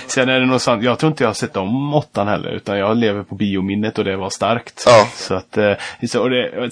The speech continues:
Speaker 1: nej, men så vi så, satt hela familjen och kollade på trailer för nian häromdagen och det kändes liksom, ja, fan, vi är pepp.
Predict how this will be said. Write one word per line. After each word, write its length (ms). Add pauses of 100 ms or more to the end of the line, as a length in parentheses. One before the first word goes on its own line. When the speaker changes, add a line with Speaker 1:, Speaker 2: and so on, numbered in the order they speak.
Speaker 1:
nej, 220
men 200
så 140
vi 120
så, 260
satt 300
hela 160
familjen 280
och 60
kollade 240
på 160
trailer 280
för 100
nian 340
häromdagen 480
och 60
det 80
kändes 280
liksom, 240
ja, 200
fan, 200
vi 60
är 40
pepp. 240